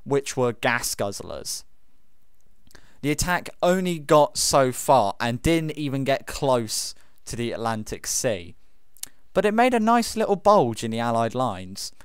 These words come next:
and trapped the eighty-second and the one hundred first Airborne at a small village of Bastogne, where they held out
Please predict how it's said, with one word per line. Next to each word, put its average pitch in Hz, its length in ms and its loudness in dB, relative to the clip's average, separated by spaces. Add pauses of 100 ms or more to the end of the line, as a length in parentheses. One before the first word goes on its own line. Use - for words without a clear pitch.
(140)
and 127 180 -2
trapped - 480 0
the 139 180 -2
eighty-second 165 800 -2
and 123 140 -2
the 120 80 -2
one 131 180 2
hundred 120 360 -6
first 113 420 -4
Airborne 110 520 -4 (360)
at 135 120 0
a 117 40 -2
small 180 320 0
village 117 520 -2 (320)
of 120 140 -4
Bastogne, 104 680 -2 (640)
where 117 120 2
they 120 120 6
held 165 380 2
out 123 340 0